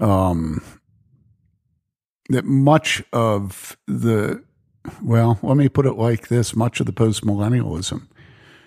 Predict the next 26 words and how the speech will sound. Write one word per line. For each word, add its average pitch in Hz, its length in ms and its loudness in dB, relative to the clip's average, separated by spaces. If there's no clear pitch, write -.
of 107 140 0
the 107 80 2
last 113 320 2
couple 107 240 0
of 98 100 -2
centuries, 110 840 -2
you 113 80 2
know, 107 200 4
Jonathan 110 440 2
Edwards 107 440 0
and 101 100 0
on, 104 560 0
has 110 180 -2
come 123 280 0
out 131 240 4
of 123 100 -2
the 123 100 -2
fact 101 420 -2
that 104 120 -4
you 113 140 0
fi-, - 300 0
that 117 300 0
you 110 120 4
had 123 120 4
a 117 60 0
continent 107 640 -2